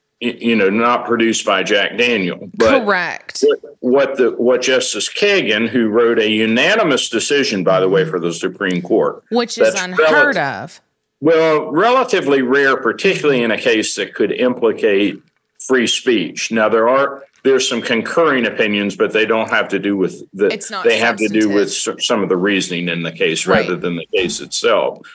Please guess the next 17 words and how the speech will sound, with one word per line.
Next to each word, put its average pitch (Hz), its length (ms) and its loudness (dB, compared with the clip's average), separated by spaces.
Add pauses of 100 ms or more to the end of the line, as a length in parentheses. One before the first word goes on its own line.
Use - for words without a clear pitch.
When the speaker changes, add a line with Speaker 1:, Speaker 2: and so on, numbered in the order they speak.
(520)
Speaker 1:
But 123 500 0 (140)
essentially, 135 1300 0 (680)
what 170 260 2
they 139 180 2
say 151 440 2
is 123 300 2
that, 117 180 -2
you 123 80 0
know, 113 140 2
if - 160 -2
you 165 120 2
were 147 140 2
choosing 123 920 0 (400)
squeaky 165 600 0
toys, 107 840 0 (720)
you 143 240 4
would, 139 360 0